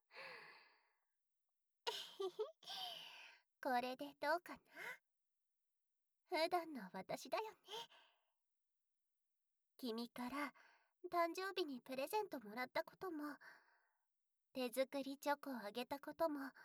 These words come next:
全部覚えてるよ。うん。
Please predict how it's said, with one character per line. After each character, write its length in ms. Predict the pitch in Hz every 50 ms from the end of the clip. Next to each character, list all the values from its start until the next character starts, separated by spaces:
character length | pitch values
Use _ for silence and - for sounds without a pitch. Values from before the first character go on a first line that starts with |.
| - - - - - _ _ _ _ _ _ _ 359 349
全 480 | 339 339 339 339 339 349 349 359 370 392 427 466 523 523 494 427 359 285 254
部 80 | 240
覚 180 | 254 - 311 320
え 80 | 339
て 140 | - - 285
る 80 | - -
よ。 40 | - - - 320 392 508 - - - _ _ _ _ _ _ _ _ _ _ _ _ _ _ _ _ _ _ _ _ _ _ _ _ _ _ _ _ _ _ _ _ _ _ _ _ _ _ _ _ _ _ _ _ -
う 60 | 320
ん。 80 | 330